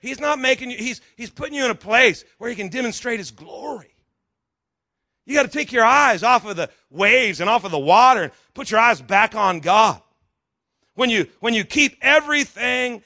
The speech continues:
about Him, you can find God in all of the circumstances. You can find God working through every situation. And I, and I guarantee you,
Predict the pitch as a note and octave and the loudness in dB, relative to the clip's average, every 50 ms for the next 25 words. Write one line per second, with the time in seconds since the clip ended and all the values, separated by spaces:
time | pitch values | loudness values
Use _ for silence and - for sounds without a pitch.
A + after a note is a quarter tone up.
0 | _ _ - G3 E3+ C#3 G#3+ F#3+ F#3 E3+ - - - F#3 A#3 B3+ C4 A#3+ E3 G#2+ | _ _ -4 -4 -2 2 4 4 4 2 0 -6 -16 -12 -4 -2 0 0 0 -2
1 | F2+ _ _ _ _ _ _ _ _ _ _ _ _ A3 C#4 D4+ - C4 C4+ B3 | -8 _ _ _ _ _ _ _ _ _ _ _ _ -6 -6 -4 -2 -2 -4 -4
2 | F3+ _ _ C4 C4 C#4 D4 D4 C#4 C4 G#3 E3+ G3+ F#3+ F3 E3 D#3+ - _ _ | -6 _ _ 0 2 4 4 2 2 -2 -2 -2 0 2 2 2 0 0 _ _
3 | _ _ - G#3 G#3 - F#3+ G3+ A3+ C4 C4+ C4 A3+ G3 E3 E3 E3+ - - G#3 | _ _ -4 -4 -2 2 4 6 6 8 6 6 4 2 0 -2 -12 -10 -8 -8
4 | G#3 G#3+ _ G#3+ G3 E3+ - - - D3+ C3+ A#2 G#2 _ _ _ _ _ _ _ | -8 -8 _ -10 -14 -14 -14 -14 -12 -10 -10 -10 -12 _ _ _ _ _ _ _
5 | _ _ _ _ A#3+ B3+ - - A#3 G#3 - _ A#3+ B3+ C4 C#4 C#4+ C#4+ C#4 G#3 | _ _ _ _ -4 -4 -2 -2 -4 -4 -4 _ 2 4 4 4 4 2 0 0
6 | A3+ G#3+ G3+ F3 C#3+ - _ _ _ _ D3 F3 G#3+ B3+ B3+ B3+ - A#3 G#3 F3+ | 2 4 4 4 2 0 _ _ _ _ 0 4 4 4 4 2 -2 -6 -6 -6
7 | - G#3+ G#3 G3 G3+ - _ G#3+ A3+ B3 B3+ A3+ A3 A#3 A#3 A3+ F3+ _ _ - | -4 -2 -2 -2 -4 -6 _ 0 2 2 2 0 -2 -6 -6 -6 -8 _ _ -18
8 | A#3 A3+ - G3+ G#3 G3 G3+ G#3 G3+ G3+ - - - D3+ G#2+ _ _ _ _ _ | -16 -14 -12 -10 -4 0 2 2 2 0 -4 -12 -16 -18 -20 _ _ _ _ _
9 | _ _ _ _ _ G3+ G#3 A3 G#3+ G3+ E3+ _ _ _ _ - A3+ A3+ A3 G3+ | _ _ _ _ _ 0 2 2 2 2 0 _ _ _ _ -2 0 2 2 0
10 | F#3+ G3 C#4 C#4+ C4+ G#3+ - - D#4 D#4+ D#4 C4 F#3 - | 2 2 2 2 2 0 -2 0 2 2 2 2 0 -4